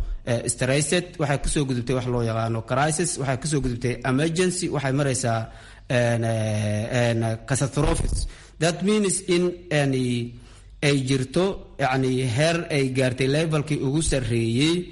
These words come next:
ee, oo nafaqa darro. Nafaqa darraduna waxaa aad u saamaysaa carruurta. Een, heerka haddii nafaqa darrada phase five ay gaartana, waxaa ku xigta keliya in ay dhintaan. Carruur-, yani, carruurtii way tabaryaraayeen. Ee, marka that means waxay ka dhigan tahay in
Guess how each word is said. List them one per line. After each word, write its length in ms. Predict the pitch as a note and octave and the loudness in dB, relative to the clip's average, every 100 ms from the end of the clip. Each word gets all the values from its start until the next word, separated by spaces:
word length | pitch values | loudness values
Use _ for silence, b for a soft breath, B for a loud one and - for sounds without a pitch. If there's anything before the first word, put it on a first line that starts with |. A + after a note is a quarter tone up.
| B B B | B B B
ee, 160 | C3 B2 - | 0 2 2
oo 160 | D3 D3+ | 0 2
nafaqa 400 | C#3 - - A#2+ | 0 0 0 0
darro. 280 | A#2+ A#2 C3+ | 0 0 0
Nafaqa 320 | C#3 D3+ D3 | 0 0 2
darraduna 500 | E3 G3 F#3 D#3+ D#3+ - B B | 2 2 2 0 0 -4 B B
waxaa 240 | D3 C#3+ | -2 2
aad 180 | F3 F#3 | 2 0
u 40 | F3+ | 0
saamaysaa 480 | D#3+ C#3 A#2+ B2+ A#2+ | 2 2 2 2 2
carruurta. 440 | B2+ D#3+ E3 F#3+ F#3 B B B | 0 0 0 0 -2 B B B
Een, 200 | - D3+ C#3 | 0 2 2
heerka 300 | F3 G3+ D#3 | 2 2 0
haddii 220 | D#3 F3 | 2 2
nafaqa 300 | D#3 - C#3+ | 2 0 2
darrada 320 | D3 E3 D#3 | 2 2 2
phase 300 | D3 D3 - | 0 0 0
five 260 | - F3 D#3 - | 2 2 2 2
ay 140 | C#3+ C3+ | 2 2
gaartana, 520 | C#3 C#3 E3+ D3+ B2 D3+ B B B | 2 4 2 2 2 -2 B B B
waxaa 260 | C#3+ D3 C3+ | -4 0 0
ku 100 | - | 2
xigta 280 | - F#3+ E3 | 0 2 0
keliya 360 | D3+ F3+ E3 D3+ | 2 2 2 0
in 140 | E3 E3 | 0 0
ay 120 | D3 C#3+ | 0 0
dhintaan. 360 | B2+ C#3 B2+ | 0 2 2
Carruur-, 380 | B2 C3+ E3 E3+ | 2 0 -2 -2
yani, 240 | D3 C#3+ C#3 | 0 0 2
carruurtii 380 | D#3 F#3 F3+ | 0 0 0
way 160 | E3 D#3+ | 0 0
tabaryaraayeen. 720 | D#3+ B2+ B2 B2 A#2+ C#3 E3+ F3+ B B B B | 0 0 2 2 2 2 0 -2 B B B B
Ee, 120 | C#3+ C3+ | 0 2
marka 440 | D#3 E3+ D3+ C3+ | 0 0 0 2
that 280 | C#3+ E3+ D#3 | 2 0 0
means 520 | F3+ F3 D#3+ D#3 - - | 2 2 2 -2 -6 -4
waxay 240 | D3+ D3+ C#3+ | -2 0 0
ka 100 | G3 | 2
dhigan 300 | F#3+ F3 E3+ | 2 2 2
tahay 220 | D3+ D3 C#3+ | 0 0 2
in 200 | E3 | 2